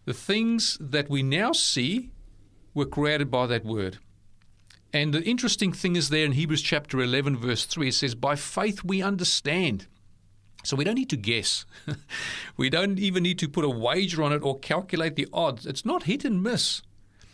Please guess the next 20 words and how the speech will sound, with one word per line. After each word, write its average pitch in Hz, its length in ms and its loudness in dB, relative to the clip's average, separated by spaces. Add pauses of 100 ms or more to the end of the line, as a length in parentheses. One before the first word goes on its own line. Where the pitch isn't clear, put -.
(180)
Faith 294 360 -2
allows 202 360 2
us 185 100 0
to 175 120 -2
understand 165 460 0
that 131 100 -6
the 139 80 0
worlds 143 340 0
were 139 120 -2
produced. 120 680 -4
They 120 140 0
were 127 160 -2
caused - 720 -2
to 202 160 -2
exist 170 640 -2
by 143 380 0
the 165 100 -2
Word 147 300 0
of 120 120 -2
God. 104 340 -2